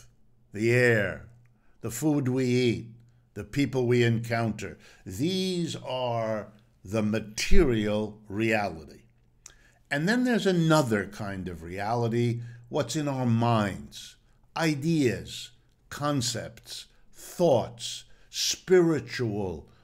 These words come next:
meanings, things like that. And the debate,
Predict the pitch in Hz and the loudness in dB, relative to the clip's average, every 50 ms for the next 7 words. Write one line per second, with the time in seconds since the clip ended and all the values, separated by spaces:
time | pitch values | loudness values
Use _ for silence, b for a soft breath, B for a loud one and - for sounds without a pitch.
0 | b b b 113 120 135 143 147 139 131 117 110 101 95 85 82 82 82 82 - | b b b -2 -2 0 0 0 2 2 2 2 0 -2 -6 -10 -12 -14 -14 -14
1 | - - - - - 180 160 143 113 120 110 101 - - 92 82 73 69 - - | -16 -16 -12 -6 -4 -4 -4 -4 -4 -4 -6 -6 -8 -10 -14 -16 -16 -18 -20 -20
2 | _ _ _ _ _ _ _ _ _ _ _ b b b b b b b 143 147 | _ _ _ _ _ _ _ _ _ _ _ b b b b b b b -2 -2
3 | 143 131 147 120 131 151 143 113 170 185 202 220 214 214 - - - | 0 0 -2 0 0 -2 0 2 2 4 4 4 2 0 -4 -12 -18